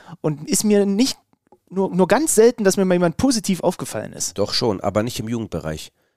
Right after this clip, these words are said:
Speaker 2: Da
Speaker 1: Mhm.
Speaker 2: war mir das egal, da hab ich gespielt, da wollte
Speaker 1: Ja.
Speaker 2: ich
Speaker 1: Ging mir,
Speaker 2: spielen.
Speaker 1: ging mir auch so,
Speaker 2: Da wollte
Speaker 1: ja.
Speaker 2: ich spielen, aber ich, es war mir trotzdem wichtig, dass ich, dass ich, dass uns Regeln, ähm,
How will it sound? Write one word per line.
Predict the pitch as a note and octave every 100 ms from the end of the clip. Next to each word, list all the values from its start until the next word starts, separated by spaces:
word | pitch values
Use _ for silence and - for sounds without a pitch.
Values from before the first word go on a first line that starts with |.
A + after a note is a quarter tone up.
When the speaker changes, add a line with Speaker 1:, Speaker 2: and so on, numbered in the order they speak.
| _
Speaker 2:
Da | -
Speaker 1:
Mhm. | F#2
Speaker 2:
war | A2
mir | G#2+
das | F#2+
egal, | F#2 G2+ F2+
da | E2+
hab | F#2+
ich | -
gespielt, | F#2+ - G#2 F#2 D2 -
da | -
wollte | - C3
Speaker 1:
Ja. |
Speaker 2:
ich | - -
Speaker 1:
Ging | F#3+
mir, | G#3
Speaker 2:
spielen. | F3
Speaker 1:
ging | D3 A#3
mir | A#3+
auch | C#3
so, | - G#2
Speaker 2:
Da | G2
wollte | G#2 G#2
Speaker 1:
ja. |
Speaker 2:
ich | G#2+
spielen, | - A2 C3+ C3
aber | G#2 A2+ A2 - -
ich, | F2+ - _
es | -
war | A2
mir | A2+
trotzdem | - A#2 - A2
wichtig, | A2 G#2+
dass | A2 G2+
ich, | F#2+
dass | G#2+ -
ich, | -
dass | G2+ - - _ _ _ _
uns | - F#2 F#2+
Regeln, | G2 A2+ G#2 E2+ D#2 _ _ _ _ _ _ _
ähm, | E2 E2+ D#2+